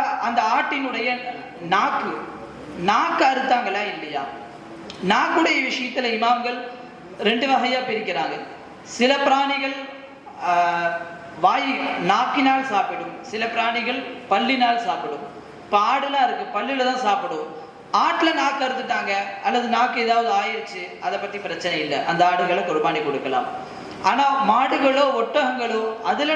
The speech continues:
நாக்குல ப்ராப்ளம், அறுபட்டு போயிருச்சு, அதை குர்பானி கொடுக்க முடியாது.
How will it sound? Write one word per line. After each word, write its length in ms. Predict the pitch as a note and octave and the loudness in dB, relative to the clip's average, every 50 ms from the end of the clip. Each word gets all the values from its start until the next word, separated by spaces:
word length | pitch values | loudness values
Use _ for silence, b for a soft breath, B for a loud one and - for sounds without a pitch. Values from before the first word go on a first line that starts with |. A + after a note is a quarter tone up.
| D4 | 4
நாக்குல 400 | C4 B3 B3 C4+ C4 C4 C4 B3+ B3 A3 G3 | 4 4 4 2 2 0 -2 -4 -4 -4 -2
ப்ராப்ளம், 420 | G3 F#3+ F#3+ F#3+ F#3+ F3+ F3 - - - - - - | 0 0 0 0 0 -2 -2 -2 -4 -8 -10 0 0
அறுபட்டு 340 | F3+ G#3+ B3 - C4+ G#3+ F#3 | 2 2 2 0 0 -2 -2
போயிருச்சு, 480 | - G3+ F#3+ F3+ E3+ E3+ F3 - D#3+ D#3 D3+ - - - - - E3 | -2 -2 -2 -2 -2 -4 -6 -6 -8 -8 -8 -10 -12 -14 -4 -2 2
அதை 120 | F3 G3 | 2 2
குர்பானி 360 | G3+ F#3+ F3 F3 F#3 F#3 F#3 F#3+ | 2 2 2 4 4 2 2 2
கொடுக்க 300 | - D#3 D3+ D3+ D3+ D3 | -4 -6 -8 -8 -8 -8
முடியாது. 360 | C#3+ C3+ C3+ C3 B2+ B2 B2 | -6 -6 -4 -4 -4 -6 -6